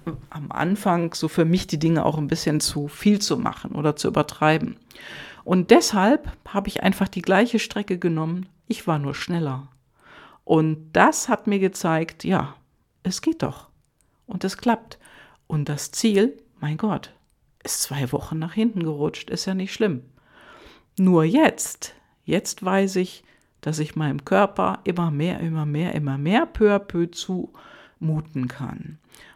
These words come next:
Und man kann sich einfach nicht ohnegleichen überfrachten. Das funktioniert nicht. So, und deswegen mache ich jetzt einfach weiter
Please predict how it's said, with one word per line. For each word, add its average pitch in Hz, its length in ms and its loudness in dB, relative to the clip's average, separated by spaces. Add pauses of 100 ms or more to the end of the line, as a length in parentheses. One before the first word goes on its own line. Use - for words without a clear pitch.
(100)
Und 147 480 -2 (100)
man 151 240 -4
kann 175 260 0
sich 185 240 -4
einfach - 440 -6
nicht 165 520 -4 (1600)
ohnegleichen 151 640 0
überfrachten. - 840 -8 (140)
Das 165 240 -4
funktioniert 139 720 -6
nicht. - 340 -18 (480)
So, 160 240 4
und - 320 -4
deswegen 175 680 0 (880)
mache 143 220 2
ich 143 100 -4
jetzt 139 160 -4
einfach - 420 -4
weiter 185 500 0